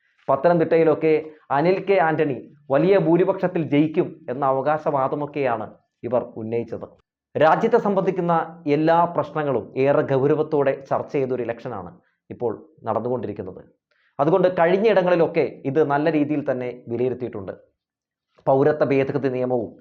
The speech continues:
ഇലക്ട്രൽ ബോണ്ടും മണിപ്പൂർ വിഷയവുമൊക്കെ വലിയ തോതിൽ തന്നെ ചർച്ച ചെയ്ത ഈ ഇലക്ഷനിൽ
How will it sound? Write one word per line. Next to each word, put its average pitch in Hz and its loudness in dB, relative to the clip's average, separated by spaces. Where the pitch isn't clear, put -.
ഇലക്ട്രൽ 147 0
ബോണ്ടും 135 -2
മണിപ്പൂർ 131 -2
വിഷയവുമൊക്കെ 131 -4
വലിയ 147 4
തോതിൽ 147 0
തന്നെ 131 -4
ചർച്ച 123 -2
ചെയ്ത 135 -2
ഈ 117 -4
ഇലക്ഷനിൽ 113 -6